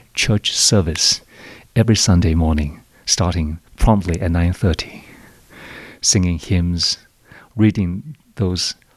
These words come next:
biblical passages that she called to mind. And it's the kind of faith that's, that's almost un-, unimaginable to me. But one thing I do know for sure – if we were to put this question to Lin Zhao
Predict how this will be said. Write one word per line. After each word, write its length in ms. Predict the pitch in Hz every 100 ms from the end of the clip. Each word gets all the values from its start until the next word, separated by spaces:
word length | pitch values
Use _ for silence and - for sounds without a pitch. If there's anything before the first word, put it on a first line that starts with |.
| -
biblical 320 | 101 - 98
passages 580 | - 104 - 87 - - - _ - - - -
that 100 | 95
she 160 | 87 98
called 280 | - 92 87
to 100 | -
mind. 500 | 80 76 73 71 - - - - _
And 400 | 104 98 95 90 - _ -
it's 400 | 107 - - - _
the 80 | 117
kind 640 | - - 110 104 104 104 156 _ _ -
of 240 | 92 - - -
faith 580 | - 110 92 90 - - - _ _ - - _ _ _ -
that's, 440 | 92 92 - - - -
that's 200 | - -
almost 340 | 123 120 117
un-, 420 | - 104 92 110 170 -
unimaginable 800 | 101 95 95 95 - 80 85 82
to 200 | - 90
me. 260 | 76 71 - - - - -
But 140 | 131
one 180 | 139 160
thing 140 | 147
I 100 | 113
do 180 | 98 113
know 140 | 98
for 200 | 82 95
sure – 560 | 76 - 87 73 80 - - - - - - - - - -
if 180 | 120 98
we 120 | 160
were 200 | 131 98
to 80 | -
put 200 | - 101
this 160 | 92
question 420 | - - 107 - 85
to 80 | 90
Lin 240 | 80 82
Zhao 400 | - 82 78 85